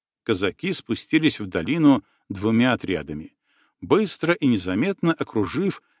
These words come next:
ничего не подозревающих менквов. Ветер-то как раз дул от них, принося нестерпимую вонь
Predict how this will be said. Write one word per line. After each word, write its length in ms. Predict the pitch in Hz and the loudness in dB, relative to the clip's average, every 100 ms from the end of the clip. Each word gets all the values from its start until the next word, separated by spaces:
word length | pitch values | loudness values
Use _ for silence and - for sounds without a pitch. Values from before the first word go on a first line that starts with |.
| - | -2
ничего 800 | 151 185 - - 98 90 190 190 | -2 0 0 0 2 4 4 4
не 140 | 170 | 2
подозревающих 920 | - 120 92 95 123 143 110 117 - | 0 0 0 0 2 2 0 -4 -4
менквов. 580 | 95 82 - - - _ _ _ _ _ _ - | -4 -6 -10 -20 -20 _ _ _ _ _ _ -6
Ветер-то 680 | 104 185 202 - - 101 | 4 4 4 0 -2 -4
как 240 | - 92 - | -4 -6 -2
раз 300 | 165 131 - | -2 -2 -6
дул 360 | 92 143 127 - | 0 2 2 0
от 240 | 117 - | -4 -2
них, 340 | 147 175 - _ _ _ _ | -6 -6 -12 _ _ _ _
принося 760 | - 117 101 87 - 156 185 170 - | -2 2 2 0 -2 2 2 0 -4
нестерпимую 920 | 135 156 - 156 - 156 139 117 101 | -2 -2 -2 -4 -2 2 4 4 2
вонь 380 | 98 196 185 | 4 2 2